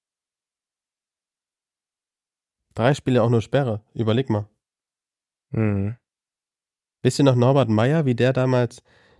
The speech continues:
Speaker 1: den Kopfstoß gegen hier, ähm, wie hieß denn der noch? Auch der Schönling, der so, der so geglättete Haare hatte.
Speaker 2: Ach, keine Ahnung.
Speaker 1: Natürlich, das kennst du, wie Norbert Meyer dem einen Kopfstoß gegeben hat. Albert Streit.
Speaker 2: Ja.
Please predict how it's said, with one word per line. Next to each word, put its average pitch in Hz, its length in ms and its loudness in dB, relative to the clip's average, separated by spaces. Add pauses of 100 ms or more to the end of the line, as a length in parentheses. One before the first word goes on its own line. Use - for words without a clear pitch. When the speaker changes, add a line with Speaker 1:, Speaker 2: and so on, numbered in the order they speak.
(100)
Speaker 1:
den 110 120 0
Kopfstoß 143 460 0
gegen 123 260 2
hier, 117 440 0
ähm, 107 520 0 (760)
wie 117 80 -4
hieß 131 140 -2
denn 120 120 0
der 104 120 0
noch? 104 140 0
Auch 113 120 -2
der 120 140 0
Schönling, 107 400 2
der 104 140 2
so, 104 200 0
der 104 240 -2
so 101 160 -2
geglättete 107 560 0
Haare 104 240 -2
hatte. 104 280 -6 (1500)
Speaker 2:
Ach, - 220 -20
keine 98 280 -6
Ahnung. 110 300 -14 (680)
Speaker 1:
Natürlich, 131 260 -2
das 127 160 -4
kennst 135 260 -2
du, 117 40 -2
wie 110 80 2
Norbert 117 260 0
Meyer 120 160 2
dem 117 140 2
einen 120 200 -2
Kopfstoß - 380 -2
gegeben 98 340 -4
hat. 98 220 -6 (100)
Albert - 300 2
Streit. 131 420 0
Speaker 2:
Ja. 113 720 4